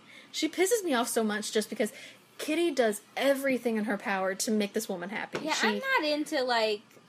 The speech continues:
Speaker 2: the people who really rag on someone for no reason.
Speaker 1: Yeah, like,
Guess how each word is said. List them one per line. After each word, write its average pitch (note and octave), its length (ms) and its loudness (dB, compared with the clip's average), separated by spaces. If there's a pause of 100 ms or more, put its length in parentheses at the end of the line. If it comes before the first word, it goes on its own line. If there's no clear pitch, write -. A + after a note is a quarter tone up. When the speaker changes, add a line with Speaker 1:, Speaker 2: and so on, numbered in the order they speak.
(800)
Speaker 2:
the A3+ 100 -12
people A3+ 460 0
who G#3 420 0 (280)
really A3+ 400 4
rag F#3+ 380 2
on F3+ 180 -4
someone F#3 640 -8
for F#3+ 100 -12
no F3 220 -6
reason. E3 340 -12 (380)
Speaker 1:
Yeah, F#3 400 -2
like, G#3+ 260 0